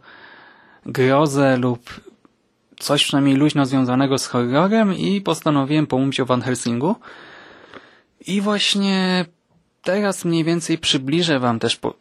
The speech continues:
części chcąc, nie chcąc, w końcu nad tym siedziałem przez ostatni tydzień, ja nawet troszkę dłużej, moją prezentację, moje wystąpienie i przy okazji też omówię film, bo to się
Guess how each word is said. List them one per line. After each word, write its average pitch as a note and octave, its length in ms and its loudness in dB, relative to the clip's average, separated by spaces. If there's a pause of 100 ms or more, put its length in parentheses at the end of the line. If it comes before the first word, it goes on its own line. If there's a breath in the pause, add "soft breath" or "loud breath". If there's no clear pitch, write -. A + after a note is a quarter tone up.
(120)
części C#3 360 0
chcąc, - 340 -2
nie D3+ 100 2
chcąc, - 500 -4 (200)
w - 40 -20
końcu C3 260 0
nad C3 140 0
tym C3 140 0
siedziałem B2 300 0
przez B2+ 180 -2
ostatni C3 340 -4
tydzień, B2+ 320 0 (1080 soft breath)
ja B2+ 200 -2
nawet B2+ 280 0
troszkę C#3 320 2
dłużej, C3+ 640 0 (1400)
moją D3 380 2
prezentację, C3+ 680 0 (960 loud breath)
moje D3+ 200 2
wystąpienie F3+ 540 0
i - 160 -8
przy - 220 0
okazji G3 420 0
też F3 280 0 (320 loud breath)
omówię D#3 320 2
film, D3+ 320 0
bo C3+ 120 0
to C#3 120 2
się C3+ 180 0